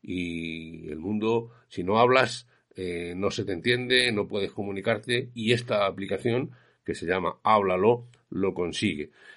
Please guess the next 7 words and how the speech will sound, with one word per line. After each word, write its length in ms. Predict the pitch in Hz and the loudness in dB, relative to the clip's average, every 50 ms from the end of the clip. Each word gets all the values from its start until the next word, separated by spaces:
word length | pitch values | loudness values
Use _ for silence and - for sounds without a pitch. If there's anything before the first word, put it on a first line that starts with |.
| _ | _
Insisto, 560 | - 107 107 123 151 147 - - 101 87 92 - | -2 0 0 0 0 0 2 2 2 2 2 -2
no 360 | 104 104 107 117 127 135 135 139 | -2 2 6 6 8 8 10 10
es 300 | 139 131 120 - - - | 10 8 6 2 -2 -2
un 380 | 107 101 98 92 92 92 87 - | 0 0 0 -2 -2 -4 0 4
prodigio 640 | 123 117 107 127 139 - - 113 107 104 101 95 | 6 6 8 8 6 6 4 2 2 2 2 2
de 80 | 95 95 | 2 0
diseño, 560 | 92 90 85 - 147 143 139 147 170 233 294 | 0 0 2 2 2 2 4 4 2 2 0